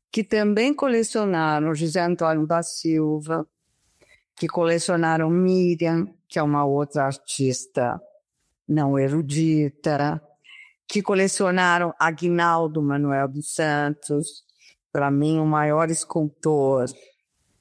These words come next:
ah, afro-brasileiro, ele era baiano, mas morreu antes dos quarenta anos,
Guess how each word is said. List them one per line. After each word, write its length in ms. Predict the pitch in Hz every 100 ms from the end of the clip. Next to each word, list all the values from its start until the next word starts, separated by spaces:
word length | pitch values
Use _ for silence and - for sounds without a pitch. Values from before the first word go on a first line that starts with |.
| _ _ _ _ - -
ah, 480 | 117 - - - - - _
afro-brasileiro, 1300 | 151 156 - 143 123 131 123 143 139 143 147 135 131
ele 100 | 139
era 220 | 139 139
baiano, 600 | 135 143 139 151 151 135
mas 400 | 135 135 - - _ _ _
morreu 380 | 151 135 151 147
antes 220 | 147 -
dos 200 | - 131
quarenta 520 | - 131 135 131 127
anos, 580 | 139 135 156 151 139